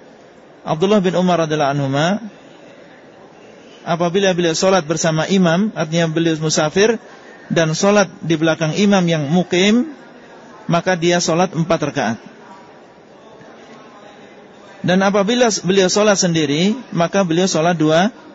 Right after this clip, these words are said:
rakaat. Ini adalah yang dilakukan oleh seorang sahabat, yaitu Abdullah bin Umar. Ya, ketika beliau menjadi makmum di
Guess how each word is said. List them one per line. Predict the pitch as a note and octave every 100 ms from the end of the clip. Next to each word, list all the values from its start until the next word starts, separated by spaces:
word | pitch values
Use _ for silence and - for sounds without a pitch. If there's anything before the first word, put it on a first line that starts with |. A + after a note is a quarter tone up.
| -
rakaat. | - C3+ B2 G2+ G#2+ G#2 - - - - - - - - -
Ini | C#3 F3+
adalah | F3+ D#3+ F#3+
yang | F3+
dilakukan | D#3+ D#3 D3 D#3+ F3
oleh | D#3+ E3 A3 - - - -
seorang | D#3 D#3 C#3+
sahabat, | D3+ D#3 E3+ D3+
yaitu | C#3 D3+
Abdullah | D#3 D#3 D3+
bin | C3+
Umar. | A#2+ B2 A2+ - - - - - - - - - - - - -
Ya, | - D#3 F3
ketika | F3 D#3+ D#3+
beliau | E3+ F#3+
menjadi | F3 D#3 D#3
makmum | D3+ A2+ D#3+ F#3+ C4 C4
di | D#3+